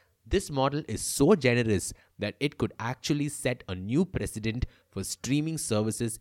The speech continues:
everywhere. And while you might be inclined to think that Warner Brothers, H B O Max, and their parent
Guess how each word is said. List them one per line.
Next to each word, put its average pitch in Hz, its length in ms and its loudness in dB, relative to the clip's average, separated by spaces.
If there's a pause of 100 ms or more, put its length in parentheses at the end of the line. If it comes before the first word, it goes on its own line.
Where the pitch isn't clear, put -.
everywhere. 101 600 -4 (380)
And 92 180 0
while 110 220 6
you 113 160 0
might 131 240 0
be 135 160 0
inclined 101 420 -4
to 101 40 -2
think 92 320 -2
that 80 160 -2
Warner 107 300 4
Brothers, 87 460 0
H - 220 -2
B 143 140 4
O 131 80 4
Max, 87 480 -4
and 123 240 2
their 127 100 6
parent 90 400 0